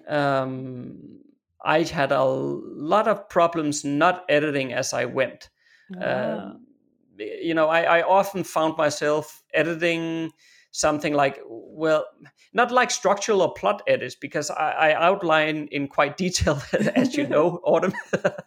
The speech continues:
Speaker 2: Yes,
Speaker 1: You've
Speaker 2: I
Speaker 1: seen
Speaker 2: do.
Speaker 1: the, the details I do for, for our first book here, and it's, it's very detailed.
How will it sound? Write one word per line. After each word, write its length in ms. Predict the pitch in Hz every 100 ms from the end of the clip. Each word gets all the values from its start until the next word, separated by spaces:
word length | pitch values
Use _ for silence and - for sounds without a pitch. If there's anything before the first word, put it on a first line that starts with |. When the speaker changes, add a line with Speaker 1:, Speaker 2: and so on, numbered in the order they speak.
| -
Speaker 2:
Yes, 360 | 247 269 240
Speaker 1:
You've 80 | 180
Speaker 2:
I 40 | -
Speaker 1:
seen 220 | - 165
Speaker 2:
do. 100 | 254 226
Speaker 1:
the, 300 | 277 294 349
the 140 | 269
details 480 | 180 175 175 165 160
I 140 | 156
do 180 | 160 165
for, 420 | - - - 147 143 214 -
for 100 | 156
our 320 | 143 151 151
first 320 | - 156 156
book 180 | 156 156 160
here, 180 | 139
and 120 | 143 139
it's, 240 | - -
it's 220 | - 208 -
very 280 | 185 208 196
detailed. 540 | 180 - 156 147